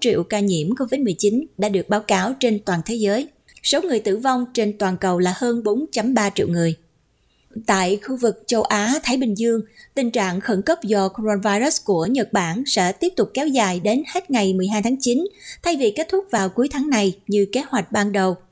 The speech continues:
Với việc virus tiếp tục lây lan trong nước, tình trạng khẩn cấp đối với Tokyo, Osaka, Okinawa và ba khu vực khác vốn bắt đầu từ tháng bảy sẽ được kéo dài.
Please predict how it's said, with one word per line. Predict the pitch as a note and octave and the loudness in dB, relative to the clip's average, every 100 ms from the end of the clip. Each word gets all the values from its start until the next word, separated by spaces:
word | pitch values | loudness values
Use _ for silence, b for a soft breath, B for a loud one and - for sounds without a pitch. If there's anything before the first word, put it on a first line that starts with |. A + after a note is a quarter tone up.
| - - | -12 -2
Với | F#4 F#4+ | 0 0
việc | C4+ A#3+ | -2 0
virus | B3 A#3+ C#4+ - - | 0 0 2 0 0
tiếp | E4+ F#4+ | -2 0
tục | C#4 G3+ | -2 0
lây | G#3+ G#3+ | 0 0
lan | G#3+ G3+ | 0 0
trong | G3+ G#3+ G#3+ | 0 0 0
nước, | B3 F#4 b b b - | 0 -2 b b b -4
tình | C4 A#3+ | -2 0
trạng | A#3 G3 | 0 -2
khẩn | A3 G#3+ | -2 -2
cấp | A#3 F#4 A3 | 0 -2 0
đối | A3+ C4+ | 0 0
với | E4 E4 | -2 -4
Tokyo, | C4 - A3+ A3 G#3 - B3 | -4 -2 0 0 -2 -4 -2
Osaka, | B3 C4 B3+ A3+ A3 G#3 - | 0 0 0 2 2 -2 -4
Okinawa | - A#3+ B3 A#3+ A3 A3 A3 G#3+ b b _ | -2 0 0 0 0 0 0 -2 b b _
và | A#3+ A3 A3 | 0 0 2
ba | G#3 B3+ | 0 0
khu | D4 | 0
vực | B3+ G#3+ | 0 0
khác | - B3+ E4+ - - | 0 0 0 -4 0
vốn | A#3 B3+ F4 | 0 2 -2
bắt | F4 | -2
đầu | - A3 | 0 0
từ | F#3+ F#3+ | 0 -2
tháng | B3+ C#4 | 0 2
bảy | F#3+ D#3 D#3+ | 2 0 0
sẽ | - G#3 | 0 2
được | F#3+ | 0
kéo | - C4 | 0 0
dài. | C4 G#3 F3+ | 2 2 0